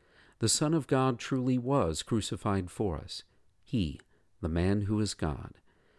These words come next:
He who alone is essentially righteous in his nature suffered for the sins of us who are unrighteous. And who is risen from the dead, gone into heaven, and seated at the right hand of God,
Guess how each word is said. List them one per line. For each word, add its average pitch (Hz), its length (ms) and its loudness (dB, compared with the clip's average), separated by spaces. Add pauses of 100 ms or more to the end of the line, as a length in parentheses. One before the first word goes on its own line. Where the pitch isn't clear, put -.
(140)
He 123 280 4
who 120 200 2
alone 117 460 4
is 107 180 2
essentially 104 640 0
righteous 101 600 0
in 101 100 0
his 104 260 -2
nature 95 420 -2 (320)
suffered 107 580 -2
for - 120 -4
the 87 100 -2
sins 104 460 0
of 87 120 -2
us 85 380 -2 (380)
who 85 160 0
are 76 180 -2 (140)
unrighteous. - 720 -4 (1000)
And 127 180 2
who 143 140 4
is 127 140 2
risen 147 340 0
from 139 200 -4
the 131 80 -2
dead, 85 400 -4 (380)
gone 123 280 4
into 113 240 2
heaven, 90 400 -2 (320)
and 98 180 -2
seated 113 500 2
at - 100 -12
the 92 80 2
right 110 320 2
hand 104 260 0
of 87 140 -8
God, - 420 -2